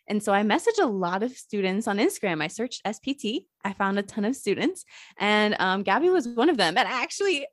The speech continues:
we had, I had an interview for Gabby. <laughs> we got on the phone. I got on the phone.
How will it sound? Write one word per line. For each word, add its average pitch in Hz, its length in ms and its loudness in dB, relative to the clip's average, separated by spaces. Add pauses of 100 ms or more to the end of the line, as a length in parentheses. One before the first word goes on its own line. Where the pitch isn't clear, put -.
we 285 220 2
had, 349 260 0 (260)
I 220 180 2
had 220 240 2
an 170 100 -8
interview 160 440 -8
for 214 180 -14
Gabby. 156 480 -8
<laughs> - 280 -2 (1400)
we 359 100 6
got 311 220 6
on 339 80 6
the 349 80 4
phone. 269 320 0
I 214 100 -2
got 262 160 -2
on 294 60 2
the 277 80 0
phone. 247 440 2